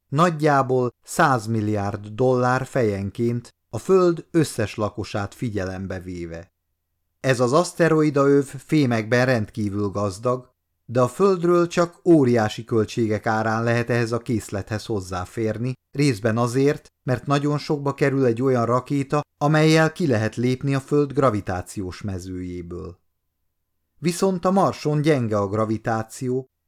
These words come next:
így onnan már viszonylag olcsón át lehet repülni az aszteroidákra. És ez még nem minden.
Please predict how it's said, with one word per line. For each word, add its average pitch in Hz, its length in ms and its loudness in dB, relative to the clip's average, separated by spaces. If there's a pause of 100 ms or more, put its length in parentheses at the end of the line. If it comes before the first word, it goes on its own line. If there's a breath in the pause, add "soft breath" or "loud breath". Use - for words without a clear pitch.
(120)
így 180 240 -2
onnan 196 300 2
már 185 280 -2
viszonylag 143 560 0
olcsón 117 420 0
át 107 220 -2
lehet 113 260 -2
repülni 123 460 -2
az 120 160 -2
aszteroidákra. 101 1120 -6 (560)
És 160 180 -2
ez 175 160 2
még 180 200 0
nem 170 200 0
minden. 92 640 -8